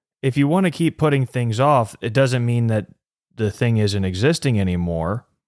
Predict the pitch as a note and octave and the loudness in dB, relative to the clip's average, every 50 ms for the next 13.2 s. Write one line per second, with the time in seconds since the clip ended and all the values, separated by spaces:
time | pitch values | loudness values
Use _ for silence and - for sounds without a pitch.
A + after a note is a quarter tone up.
0 | _ _ _ _ G#2 A2+ A2+ G#2+ B2 G#2+ - A2+ G#2+ A2 G#2 F#2+ F2 G#2+ A2 G#2+ | _ _ _ _ -4 -2 0 2 0 0 2 2 2 2 2 0 0 0 2 2
1 | G#2 G2+ G2 F#2+ F#2+ F2 E2 F#2 G2 G#2 G2 F#2 G2 F2+ F2 F#2+ F2+ E2+ E2+ G2+ | 2 2 2 0 0 -2 -4 -4 -2 0 0 0 0 -2 -2 -2 -2 -2 -2 -2
2 | G2+ G2+ G2 F#2+ F2+ F2+ F#2+ F#2+ F2+ - - F#2+ F2 D#2+ D2+ D2+ - - B2+ D3 | -2 -2 -2 -2 -2 -2 -2 -2 -4 -4 -6 -8 -6 -6 -8 -6 -2 0 2 2
3 | C#3 F2 - - - _ _ _ _ _ _ _ _ _ _ _ _ _ _ _ | 0 0 -4 -8 -16 _ _ _ _ _ _ _ _ _ _ _ _ _ _ _
4 | _ _ _ _ _ _ _ _ _ - B2 B2 C#3+ F3 G3 G#3+ G#3 F#3 - - | _ _ _ _ _ _ _ _ _ -2 0 2 4 4 4 4 2 2 0 0
5 | D3 D3 D3 D3 D3+ D3+ D3+ D3+ D3 - - _ _ _ - C3 B2 B2 A2+ - | 2 4 4 4 2 2 2 0 -2 -4 -6 _ _ _ -2 0 2 2 0 -2
6 | - - - - - - _ _ _ _ _ _ _ _ _ - B2 A2+ G2 E2+ | -6 -8 -8 -10 -12 -14 _ _ _ _ _ _ _ _ _ -6 -4 -4 -2 -2
7 | F2+ F#2 F#2 - - - C#3 C#3 C3+ C3 C3+ B2+ G#2+ - - - - - G#2 G2 | -2 -4 -4 -6 -4 -2 0 2 4 4 4 2 2 0 -2 -2 0 2 2 2
8 | F#2 F2+ F2 D#2+ D2 D2+ D#2+ - - _ _ _ _ _ _ _ _ _ _ _ | 0 0 -2 -4 -6 -10 -12 -14 -16 _ _ _ _ _ _ _ _ _ _ _
9 | _ _ _ - A2+ A#2 A#2 A#2 A#2+ A#2+ A#2+ - - F3+ F#3 F3+ - - D3 C#3+ | _ _ _ -4 -2 0 0 2 0 0 0 0 2 2 2 2 2 2 2 4
10 | C#3 C#3+ C#3 C3+ C3+ A#2+ G#2+ - C3 C3 B2 B2+ A#2+ A#2 A#2+ C#3 D3+ C#3+ A2+ - | 4 4 4 4 4 2 2 2 2 2 4 2 2 2 2 2 2 2 2 0
11 | - F2 E2+ F2+ F#2 F2 A#2 A2+ A2+ A#2 A#2 A#2+ A#2+ A2 - - G#2+ F#2+ A2 G#2+ | -2 -4 -4 -4 -2 -2 -2 -2 0 0 0 0 0 -2 -2 -4 -4 -2 -2 -2
12 | G#2 F#2 A2+ A2 - - B2+ A#2 A2 - - A#2 A2 G#2 G#2+ G#2 G#2 G2+ G2+ G2+ | 0 0 -2 -2 -2 0 0 0 0 0 0 -2 0 0 0 0 0 0 0 -2
13 | G2+ G2 - - | -2 -4 -6 -8